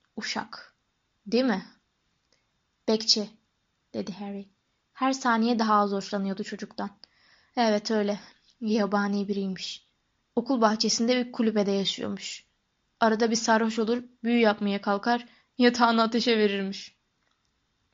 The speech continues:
Harry, "Bence pırıl pırıl biri," dedi soğukça. Çocuk burun kıvırarak,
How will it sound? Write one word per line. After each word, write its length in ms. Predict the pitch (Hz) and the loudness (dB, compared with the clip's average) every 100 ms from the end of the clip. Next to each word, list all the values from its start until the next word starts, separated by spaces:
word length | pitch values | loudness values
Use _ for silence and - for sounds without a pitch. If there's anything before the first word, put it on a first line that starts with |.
| _ _ | _ _
Harry, 380 | 233 214 262 - _ _ _ _ _ _ _ | -4 -2 -4 -10 _ _ _ _ _ _ _
"Bence 240 | 214 208 | 0 2
pırıl 360 | 214 247 226 220 | -2 -2 -2 -4
pırıl 280 | 214 196 196 | -6 -6 -6
biri," 200 | 220 185 - _ _ _ _ _ _ _ _ _ _ _ _ - | -8 -8 -12 _ _ _ _ _ _ _ _ _ _ _ _ -8
dedi 160 | 220 | -6
soğukça. 520 | 214 - 202 - - 208 _ _ _ _ _ _ _ _ | -6 -8 -10 -8 -10 -10 _ _ _ _ _ _ _ _
Çocuk 540 | 240 226 - _ _ | -6 -6 -8 _ _
burun 200 | 240 277 | -2 -2
kıvırarak, 640 | 302 247 214 208 240 - | -2 -4 -4 -4 -4 -8